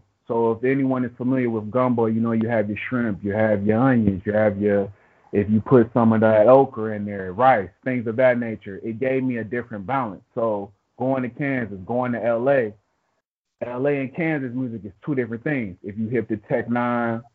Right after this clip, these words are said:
to Nipsey Hussle, who I'm a large fan of. So it gives you a different balance,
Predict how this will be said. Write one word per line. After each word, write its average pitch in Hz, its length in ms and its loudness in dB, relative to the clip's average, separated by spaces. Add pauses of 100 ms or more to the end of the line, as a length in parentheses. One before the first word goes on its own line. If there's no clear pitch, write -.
(220)
to 123 60 -4
Nipsey 117 380 -2
Hussle, 113 380 0
who 117 120 -6
I'm 110 160 0
a 110 60 0
large 110 300 0 (120)
fan 123 280 -2
of. 87 260 -16 (140)
So 110 360 -2 (440)
it 110 160 -4
gives 135 200 2
you 131 100 2
a 120 40 2
different 120 420 0
balance, 127 360 0